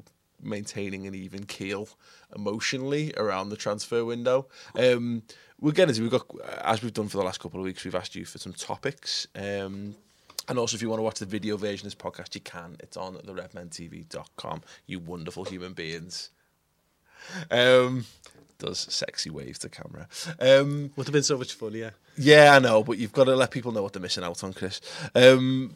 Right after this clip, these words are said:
Speaker 1: if that, if you didn't want, <laughs> no, Christ, no, put it away, put it away, my eyes, my eyes. Um, so someone was good enough to send us a picture of that when you, you got the, you got your nipple out on deadline day many
Speaker 2: I know.
Speaker 1: years ago.
Speaker 2: Put on a bit since then, haven't I?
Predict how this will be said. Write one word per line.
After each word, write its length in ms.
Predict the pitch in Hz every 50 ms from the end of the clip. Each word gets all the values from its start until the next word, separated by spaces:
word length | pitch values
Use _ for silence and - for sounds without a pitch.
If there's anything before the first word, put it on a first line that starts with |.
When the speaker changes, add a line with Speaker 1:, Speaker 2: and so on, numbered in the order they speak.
| - -
Speaker 1:
if 100 | 117 -
that, 160 | 135 127 - -
if 120 | 113 113
you 60 | 127
didn't 160 | 127 135 127
want, 160 | 139 139 143 160
<laughs> 0 |
no, 80 | 156
Christ, 560 | - 151 - - - - 156 294 320 277 -
no, 140 | 285 294 277
put 180 | - 285 285 262
it 160 | 269 277 269
away, 160 | 269 240 254 262 - 190 226 233 233 -
put 180 | 226 226 196
it 160 | 190 220 220
away, 140 | 185 170 170 175 165
my 80 | 175
eyes, 480 | 165 165 165 165 170 311 - - - - 165 - - - 214 -
my 180 | 190 185 185 180
eyes. 380 | 170 170 170 170 175 165 - - - - - - 247 -
Um, 420 | - 175 180 185 185 180 175 175 160 - - - - 160
so 140 | - - 185 165
someone 300 | 165 214 196 196 196 196
was 80 | 190
good 120 | - 190 175
enough 120 | 185 165
to 60 | 170 180
send 200 | - 214 180 170
us 60 | 160
a 80 | 156
picture 380 | 143 - 143 110 - - 175 170
of 80 | 156 143
that 160 | 147 - -
when 160 | 127 127 123
you, 160 | 123 120 107 - - 107
you 140 | 120 117
got 320 | 104 - 123 113 - - -
the, 180 | 120 120 107
you 140 | - 98 117
got 100 | 117 78
your 120 | 95 120 117
nipple 280 | 117 117 - - 131
out 200 | 131 135 131 -
on 100 | 135 123
deadline 380 | 110 120 113 117 123 123 123 120
day 220 | 127 127 127 127
many 280 | 123 123 123 123 123 123
Speaker 2:
I 60 | 123
know. 280 | 123 120 120 143 160 -
Speaker 1:
years 280 | 120 120 120 120 117
ago. 280 | 120 - 131 127 127 127
Speaker 2:
Put 160 | 123 - 156
on 120 | 151 135
a 20 | 123
bit 180 | 113 135 -
since 200 | - - 180 160
then, 160 | - 147 156 175
haven't 240 | 170 160 165 165
I? 120 | 170 196